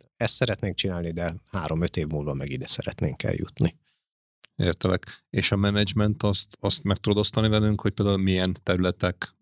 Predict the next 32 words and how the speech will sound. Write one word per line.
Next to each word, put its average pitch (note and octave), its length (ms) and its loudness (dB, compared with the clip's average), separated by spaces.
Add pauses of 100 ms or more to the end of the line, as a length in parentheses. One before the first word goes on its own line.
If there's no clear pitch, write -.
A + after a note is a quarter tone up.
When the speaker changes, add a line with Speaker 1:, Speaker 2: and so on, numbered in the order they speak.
(100)
Speaker 2:
vagy F2 100 0
milyen E2+ 240 2
vezetők F2+ 500 0
voltak F2+ 300 2
Speaker 1:
Aha. C3 80 2
Speaker 2:
a F#2+ 40 2
menedzsmentben? G2+ 680 2
Mert E2+ 120 2
ugye F2 100 4
volt F2+ 300 2
a E2+ 260 2 (220)
top - 340 -4 (160)
vezető, E2 580 0 (180)
oké, E2 320 -2
vezérigazgató, E2+ 880 0
Speaker 1:
Uh-huh. C#2+ 100 0
Speaker 2:
ha D2+ 140 -2
az D#2+ 200 -2
E D2+ 160 -2
R C#2+ 60 -4
T-ről E2+ 180 -4
Speaker 1:
Uh-huh. E2 160 -2
Speaker 2:
beszélünk, E2+ 500 -2
és - 140 2
utána F#2 260 0
alatta F#2+ 540 2
milyen F2 240 2
területeknek E2+ 520 -2
volt F2+ 200 0
kiemelt D#2+ 360 -2
Speaker 1:
Uh-huh. D2+ 140 0
Speaker 2:
vezetője? D#2+ 400 0